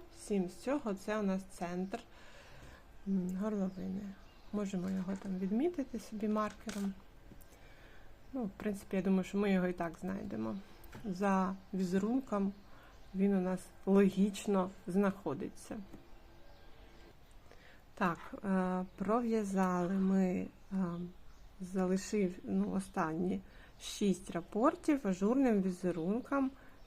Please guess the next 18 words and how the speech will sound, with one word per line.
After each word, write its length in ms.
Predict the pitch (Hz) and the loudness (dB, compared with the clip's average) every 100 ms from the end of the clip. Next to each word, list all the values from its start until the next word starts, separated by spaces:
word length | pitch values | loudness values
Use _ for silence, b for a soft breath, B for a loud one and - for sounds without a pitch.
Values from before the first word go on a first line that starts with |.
| - | 0
першого 560 | 180 190 - 190 185 | 2 2 0 0 0
ряду 580 | 185 156 160 190 262 427 - | 0 -4 -4 0 2 2 -2
до 240 | 208 190 180 | -2 0 0
кінця. 680 | - 190 180 - - 185 170 214 285 - - - - - - B B B B B B - | -2 -6 -6 -12 -10 -6 -4 -2 -4 -8 -18 -20 -18 -16 -16 B B B B B B 0
І 160 | 233 | 4
наступний 760 | 226 202 202 196 196 185 196 190 | 6 4 2 0 0 2 2 2
рядок 600 | 185 175 226 302 359 - | 0 0 4 4 4 2
у 80 | 214 | 0
нас 340 | 208 202 196 - - | 2 4 2 0 -6
триста, 1120 | - 202 214 208 190 - - 190 180 180 180 - 196 | -6 -2 0 0 -2 -8 -8 -2 -2 -2 -6 -10 -6
е, 40 | 190 196 190 190 190 196 - - - - - B B B B B B B B - - - - - | -4 -4 -4 -6 -6 -10 -12 -16 -16 -16 -14 B B B B B B B B -20 -20 -20 -18 -16
сто 280 | - - 233 | -2 4 4
тридцять 580 | - 220 196 - 196 196 | 6 2 2 0 -4 -2
восьмий, 600 | 175 175 - - 190 185 185 | -2 -4 -10 -8 -6 -8 -10
боже, 260 | - - - - - - - - | -12 -12 -12 -12 -14 -20 -18 -10
сто 100 | 220 | -10
тридцять 440 | - 190 - 220 - | -6 -10 -8 -14 -10
восьмий. 280 | 208 - | -10 -10